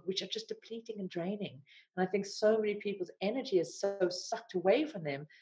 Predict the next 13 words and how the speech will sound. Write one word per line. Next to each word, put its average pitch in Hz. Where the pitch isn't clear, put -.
because 254
these 262
beautiful 254
three 240
resources 214
that 208
we 175
have 220
are 160
actually 156
spent 139
on 139
stuff 131